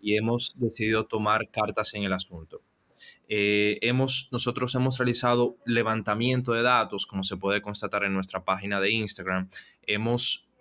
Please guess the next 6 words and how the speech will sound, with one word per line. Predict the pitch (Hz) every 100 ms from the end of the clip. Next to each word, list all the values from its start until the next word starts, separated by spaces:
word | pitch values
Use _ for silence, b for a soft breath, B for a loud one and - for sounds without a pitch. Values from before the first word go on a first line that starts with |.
| _ -
reunido | 120 123 117 127 139 117 107
varias | 101 104 -
iniciativas | 104 104 101 98 104 101 -
en | 101
nuestro | 98 95 98
país | 92 98 107 101 95